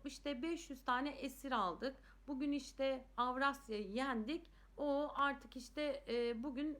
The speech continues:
e, zafer, çok büyük bir zafer kazandık. Avrasya ile savaştık." Ama atıyorum on beş gün önce demiştik ki işte,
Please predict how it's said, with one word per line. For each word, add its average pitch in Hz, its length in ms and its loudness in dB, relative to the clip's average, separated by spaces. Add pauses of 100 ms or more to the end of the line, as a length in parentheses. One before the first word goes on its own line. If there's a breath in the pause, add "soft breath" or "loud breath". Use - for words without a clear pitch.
e, 240 180 0
zafer, 269 420 2
çok - 240 -8
büyük 254 200 -6
bir 339 40 -2
zafer 254 480 2
kazandık. 170 460 -4 (200)
Avrasya 226 500 2
ile 269 140 0
savaştık." 226 640 0 (600 loud breath)
Ama 311 220 4
atıyorum 311 300 0
on 320 200 2
beş 320 200 -2
gün 277 80 -4
önce 269 260 -2
demiştik 285 380 -4
ki 247 80 -8
işte, 302 400 -4